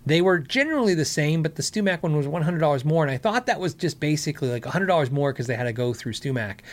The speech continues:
And what happened in my case was those two amps is there's a couple components that StewMac, I'm sure, asked Mojotone to upgrade or change. So, um,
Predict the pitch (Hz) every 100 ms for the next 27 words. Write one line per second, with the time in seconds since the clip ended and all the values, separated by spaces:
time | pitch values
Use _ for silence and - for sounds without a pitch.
0 | - - 139 143 143 139 135 226 254 151
1 | 135 165 220 - 131 123 - 135 135 120
2 | 170 190 156 - 123 139 135 135 151 147
3 | 143 131 131 123 127 120 - - - -
4 | 147 131 135 127 - 139 120 123 - 135
5 | 135 131 - 120 117 160 170 - 123 113
6 | 113 - 170 120 - - - - - 190
7 | 165 - - - - 196 190